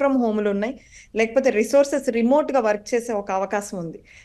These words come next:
కాబట్టి ఆ అవకాశాన్ని ఉపయోగిస్తూ సెకండ్ టైర్, థర్డ్ టైర్ సిటీస్‌లో గవర్నమెంట్ ఇచ్చిన అవకాశాన్ని ఉపయోగిస్తూ చాలా మంది యువతకి ఉపాధి దొరికే అవకాశం రాష్ట్ర అభివృద్ధికి, రాష్ట్ర ఆర్థిక అభివృద్ధికి దోహదపడే ఆలోచన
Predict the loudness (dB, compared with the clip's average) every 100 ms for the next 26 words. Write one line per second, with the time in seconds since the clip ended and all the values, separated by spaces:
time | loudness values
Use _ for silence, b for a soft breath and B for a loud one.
0 | -2 2 2 2 2 4 4 2 -2 -2
1 | -2 -2 -4 -4 -4 -4 -8 -4 -4 -6
2 | _ -4 0 0 2 2 2 2 2 2
3 | -2 0 0 0 -6 -4 -4 0 0 2
4 | 2 2 0 -2 -4 -6 -4 -4 -2 -4
5 | -6 -6 -4 -4 -4 -4 -6 -6 -6 -6
6 | B B B 0 2 4 4 2 2 2
7 | 0 0 0 0 -2 -2 -2 0 2 0
8 | 2 2 2 2 -2 0 0 0 0 -4
9 | -4 -2 -2 -4 -2 0 0 0 -2 -2
10 | -6 -6 -2 -2 -2 -2 0 0 -2 -2
11 | 0 -2 -2 -4 -4 -6 -8 -8 b b
12 | b 4 6 6 2 2 2 4 2 2
13 | 2 0